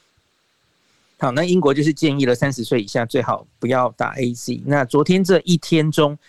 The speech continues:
也有一些国家跟进，吼，比较大条的国家就是澳洲，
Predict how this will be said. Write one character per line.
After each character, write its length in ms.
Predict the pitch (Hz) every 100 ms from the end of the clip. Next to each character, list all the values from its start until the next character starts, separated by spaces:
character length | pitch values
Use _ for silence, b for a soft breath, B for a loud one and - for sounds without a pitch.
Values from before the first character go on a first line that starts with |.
| b
也 160 | 143 147
有 140 | 123
一 80 | 143
些 180 | - 143
国 180 | 117 117
家 380 | 135 127 127 - -
跟 220 | 135 131
进， 260 | - 127 104
吼， 180 | 110 _ b b _
比 100 | 135
较 200 | 160 160
大 200 | 147 165
条 220 | 139 127 117
的 100 | 120
国 160 | 120
家 220 | 117 135
就 140 | 131 131
是 360 | 123 123 117 127 _ _ _ -
澳 140 | 139
洲， 340 | - 117 107